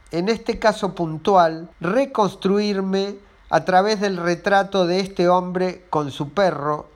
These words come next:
al que decidí pintar de verde. El hombre y su perro ya son otros. Soy yo, es él, y es también el fotógrafo que tomó la foto. Tema complicado para esta hora de la mañana.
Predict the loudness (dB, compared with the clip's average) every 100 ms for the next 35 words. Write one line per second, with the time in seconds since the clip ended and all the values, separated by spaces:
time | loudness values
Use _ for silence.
0 | -6 -4 -2 -2 -2 -2 -2 -2 -2 -6
1 | -2 0 0 0 -2 -2 -4 -8 -12 -14
2 | -20 _ _ -8 -2 4 4 4 0 -2
3 | -2 -4 -8 -6 2 2 2 0 -2 -4
4 | -2 -2 0 0 0 -2 -6 -10 -10 -16
5 | -20 -20 _ -6 0 0 2 4 4 2
6 | -4 -20 -20 -16 -4 -4 0 0 0 -4
7 | -10 -16 -20 -6 -2 0 0 0 -2 -2
8 | -2 -2 -2 -6 -4 -4 -2 -2 2 2
9 | 2 0 -2 -2 -2 -4 -2 0 0 2
10 | 0 2 0 -2 -12 -14 -18 _ 0 2
11 | 2 0 -2 -2 -4 -2 2 4 2 0
12 | 0 0 0 2 2 0 -2 -2 -2 -4
13 | -6 -10 -10 -12